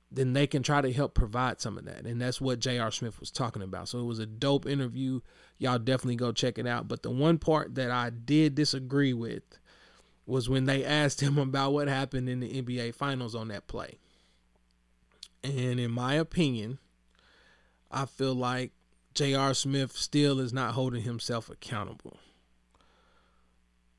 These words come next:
He alluded to, you know, "Oh, on several occasions in that situation, we'll just call the timeout, get it to Bron, let Bron do what he do." And I feel like at that point he's deflecting.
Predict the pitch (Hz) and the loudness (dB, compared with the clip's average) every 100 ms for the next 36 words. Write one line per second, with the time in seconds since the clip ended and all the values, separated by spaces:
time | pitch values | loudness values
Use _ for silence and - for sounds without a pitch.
0 | _ - 147 135 127 135 139 135 120 143 | _ -2 2 4 4 6 6 4 0 0
1 | 127 131 120 117 139 139 139 139 135 120 | 0 0 -2 -2 -2 2 2 4 2 -2
2 | _ - - 151 143 131 139 143 135 143 | _ 0 6 6 6 2 4 4 6 4
3 | 127 117 131 139 127 - 147 135 143 143 | 0 0 0 2 0 0 -2 0 2 2
4 | - 135 131 - 131 143 139 131 143 143 | 2 0 -2 -2 4 4 4 0 2 2
5 | 139 127 - - 151 143 143 143 135 117 | 2 0 -4 2 6 6 6 4 2 4
6 | 151 143 131 120 139 143 143 135 139 123 | 4 4 0 2 4 6 4 2 2 0
7 | 127 135 143 135 143 143 135 143 139 139 | 0 0 2 4 4 4 4 2 0 0
8 | 135 - 139 123 120 127 147 139 151 135 | 0 0 -2 -2 -4 -2 -2 0 -2 0
9 | 135 117 92 - 135 127 - | -2 -2 -8 -6 -4 -4 -6